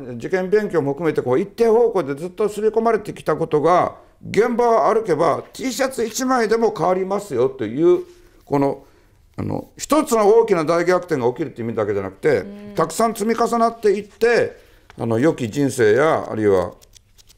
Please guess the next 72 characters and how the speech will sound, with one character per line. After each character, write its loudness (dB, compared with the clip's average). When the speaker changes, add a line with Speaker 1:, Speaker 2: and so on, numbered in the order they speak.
Speaker 1:
国 0
と 0
の 0
付 -14
き 0
合 4
い 4
方 0
が 0
変 0
わ 0
っ -6
て -8
き -10
ま -2
す -10
よ 0
っ -8
て -4
こ 0
と -6
を -4
申 -10
し -10
上 -6
げ -10
た -12
わ -12
け、 -20
言 -20
っ -20
て -12
る -10
わ -8
け -14
で -14
す。 -20
あ -8
ん -4
ま -2
り -4
長 4
話 0
に -6
な -4
っ -6
ち -8
ゃ -2
い -12
け -6
な -6
い -10
け -8
ど、 2
こ 2
れ 6
は、 2
あ -2
の、 -2
こ -4
の 0
間 2
お -12
話 -6
し -18
た -10
戦 -4
艦 -2
ミ -2
ズ -2
ー 4
リ -6